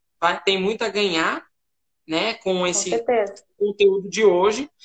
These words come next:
Speaker 1: E mais pessoas vão ver em outras plataformas, como Facebook, YouTube, e assim vai. Tá?
Speaker 2: Demorou, olha, foi um prazer, eu adorei estar aqui falando com você. E, e uma coisa, que, isso que você falou rapidamente, que é o que parece óbvio pra mim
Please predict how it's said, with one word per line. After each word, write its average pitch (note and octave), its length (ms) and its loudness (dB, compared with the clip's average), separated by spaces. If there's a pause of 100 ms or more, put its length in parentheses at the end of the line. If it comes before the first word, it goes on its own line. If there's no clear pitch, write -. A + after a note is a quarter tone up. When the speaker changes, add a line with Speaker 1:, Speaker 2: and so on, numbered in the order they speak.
(120)
Speaker 1:
E G#3 60 -4
mais A#3 240 2
pessoas B3 340 0
vão C4 140 -2
ver A3+ 120 4
em A3+ 80 0
outras A#3 220 -6
plataformas, B3 560 -4
como F#3 180 -12
Facebook, G3 500 -6 (100)
YouTube, F3 540 -10 (340)
e G3+ 120 -8
assim G3 320 -8
vai. - 220 -4 (500)
Tá? E3 180 4
Speaker 2:
Demorou, D#4 300 6 (140)
olha, A3 360 6
foi C#4+ 100 4
um C#4+ 140 0
prazer, E4 440 4
eu C4+ 60 6
adorei C#4+ 420 6
estar C#4+ 140 0
aqui C#4 220 -4
falando B3+ 320 2
com C4 120 0
você. B3 600 0 (420)
E, G#3+ 600 -4
e A3+ 100 -2
uma A#3+ 200 0
coisa, B3+ 200 4
que, - 120 -8
isso A3+ 260 -6
que - 80 -20
você B3 160 -2
falou A#3+ 180 2
rapidamente, A#3 640 -2
que B3 80 -2
é G3+ 200 2 (280)
o A3+ 60 -10
que - 160 -12
parece C4 500 2
óbvio A3+ 560 2
pra G#3 180 -2
mim A#3+ 360 -8